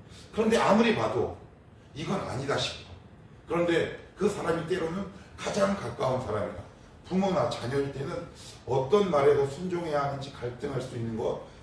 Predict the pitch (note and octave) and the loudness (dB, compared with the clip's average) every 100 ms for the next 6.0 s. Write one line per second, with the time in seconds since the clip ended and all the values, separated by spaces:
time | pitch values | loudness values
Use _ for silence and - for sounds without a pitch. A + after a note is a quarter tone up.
0 | - E3 E3+ - - - B2 G2 F#2 F#2+ | -4 -2 -2 -4 -6 -6 -4 -4 -4 -6
1 | G#2+ G#2 G2+ E2 - - - - - - | -2 -2 -2 -4 -6 -10 -16 -18 -18 -4
2 | B2+ A2+ G#2 C#3 G#3 - - - - G#2+ | 0 2 2 2 -2 -4 -14 -18 -10 0
3 | A2+ A2 G#2+ E3 A3 - - - - - | 2 2 4 4 2 -2 -12 -18 -20 -20
4 | - - - - F2 F2+ F2 E2+ - - | -20 -20 -18 -14 -8 -8 -8 -10 -12 -14
5 | - - - - - - - - - | -16 -16 -16 -16 -18 -20 -20 -20 -20